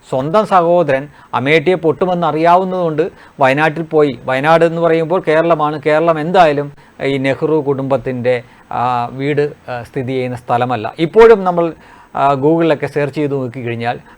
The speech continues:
രാഹുൽ ഗാന്ധിയുടെയും പ്രിയങ്ക ഗാന്ധിയുടെയും സോണിയാഗാന്ധിയുടെയൊക്കെ അഡ്രസ്സ് ഡൽഹി ബേസ്ഡായിട്ടാണ് കാ-, കാണുന്നത്. അവർ ഉത്തർപ്രദേശുകാരാണെന്ന് എന്ന് പറയപ്പെടുന്നു. പക്ഷേ ഉത്തർപ്രദേശിൽ അവർ താമസിക്കുന്നതായിട്ട് ഇപ്പോൾ നിലവിൽ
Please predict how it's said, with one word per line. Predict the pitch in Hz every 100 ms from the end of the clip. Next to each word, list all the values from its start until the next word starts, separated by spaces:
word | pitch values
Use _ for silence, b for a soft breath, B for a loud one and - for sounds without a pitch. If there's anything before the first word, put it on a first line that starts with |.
| 131
രാഹുൽ | 131 131 143 147
ഗാന്ധിയുടെയും | 143 139 127 127 127
പ്രിയങ്ക | 131 135 139 143
ഗാന്ധിയുടെയും | 139 135 127 117 139 b b -
സോണിയാഗാന്ധിയുടെയൊക്കെ | 147 156 170 160 156 160 147 131
അഡ്രസ്സ് | 143 135 143 190 147 135 - b b 123
ഡൽഹി | 170 220 240
ബേസ്ഡായിട്ടാണ് | 185 170 156 147 139 123 123
കാ-, | 120 - - 120 120
കാണുന്നത്. | 117 113 98 - b -
അവർ | 135 196 196 139 143
ഉത്തർപ്രദേശുകാരാണെന്ന് | 180 165 180 170 180 170 160 170 190 151
എന്ന് | 170 190 160
പറയപ്പെടുന്നു. | 165 202 147 131 120
പക്ഷേ | 127 127 143
ഉത്തർപ്രദേശിൽ | 123 160 160 160 160 156
അവർ | 135 127
താമസിക്കുന്നതായിട്ട് | 131 135 147 147 143 135 120 123 120 b b
ഇപ്പോൾ | 156 175 226
നിലവിൽ | 180 147 147